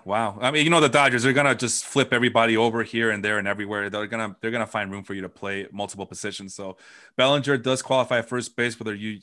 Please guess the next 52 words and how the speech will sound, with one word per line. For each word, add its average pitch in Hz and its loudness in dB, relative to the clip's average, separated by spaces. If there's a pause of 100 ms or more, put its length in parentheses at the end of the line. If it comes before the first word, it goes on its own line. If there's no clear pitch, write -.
uh, 104 -6
well, 110 -4
if 110 -6
you, 147 2
if 143 0
you're 156 4
using 180 4
the 135 6
old 143 6
rules 120 0
of 101 -6
twenty 127 -2
games 113 -4
or 98 -6
more, 107 -2 (260)
then 110 -6
you 104 -4
are 98 0
out 110 2
of 107 -2
luck. 113 2
But 98 -6
if 98 -8
you're 117 -2
doing 120 -6
the 110 -4
C 135 -2
B 143 0
S 208 2
model, 175 2
then 147 -4
you're 156 -2
in 196 0
luck 113 0 (240)
'cause 127 -10
he 135 -4
did 127 -2
play 123 -6
more 110 -4
than 107 -6
ten 104 -10
games 98 -8
at 92 -10
first 104 -8
base. 101 -8
So 95 -12
he 101 -10
qualifies 110 -4
at 104 -12
first 107 -10
base. 107 -8 (280)
Uh, 113 0